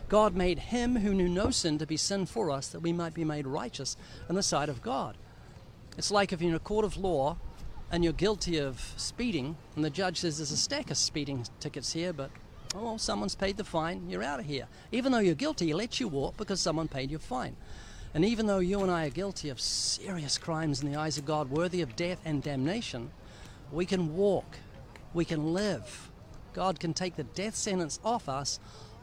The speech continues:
all because of what Jesus Christ did on the cross. The Bible says Jesus Christ has abolished death and brought life and immortality to light through the gospel.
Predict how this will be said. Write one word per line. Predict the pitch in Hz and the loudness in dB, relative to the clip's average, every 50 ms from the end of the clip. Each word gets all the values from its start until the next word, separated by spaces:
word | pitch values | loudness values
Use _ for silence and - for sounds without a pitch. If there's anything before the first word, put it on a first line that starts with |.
| - - - | -12 2 6
all | 208 214 220 | 6 8 8
because | 190 185 185 185 185 - 175 | 6 4 0 -2 -2 -2 -2
of | 160 | -2
what | 160 165 - | -4 -4 -4
Jesus | - - 165 151 - 160 143 - | -2 -2 0 0 0 -2 -4 -4
Christ | - 160 156 143 143 - - | -4 -4 -2 -2 -4 -4 -4
did | 165 156 156 | -4 -2 -2
on | 147 147 | -2 -2
the | 147 | -4
cross. | - - - 151 139 - - - | -4 -4 -4 -4 -4 -4 -6 -8
The | - - | -8 -6
Bible | 131 160 170 175 170 160 | -4 -2 -2 -2 -2 -2
says | - - 175 160 156 147 - | -2 -2 0 -2 -2 -2 -4
Jesus | 123 107 147 160 170 165 170 156 - | -4 -2 -2 -2 0 0 -2 -2 -4
Christ | - - 156 151 156 151 - - - - - - - - - - | -4 -4 -4 -2 -2 -4 -4 -8 -10 -14 -16 -16 -16 -14 -14 -14
has | - - - 196 208 208 202 202 180 - | -10 -6 -2 0 2 2 2 2 2 0
abolished | 180 147 - 151 143 139 135 117 - - - | -2 -2 0 0 0 0 -2 -4 -6 -8 -6
death | - 127 135 151 156 - | -6 -6 -4 -6 -6 -4
and | 170 160 151 147 | -2 -2 0 0
brought | 147 151 143 143 | 0 -2 -4 -2
life | 143 147 143 151 170 165 - - | -2 -2 -2 -2 -2 -4 -4 -4
and | 147 147 | -4 -2
immortality | 156 156 151 143 - 165 165 156 165 156 | -2 -2 -4 -4 -4 -4 -4 -4 -4 -6
to | 139 156 | -6 -6
light | 143 139 139 147 | -6 -6 -6 -8
through | - - 156 147 | -8 -10 -8 -8
the | 143 156 | -8 -6
gospel. | - 196 254 285 - - - - | -6 -6 -6 -6 -6 -8 -10 -10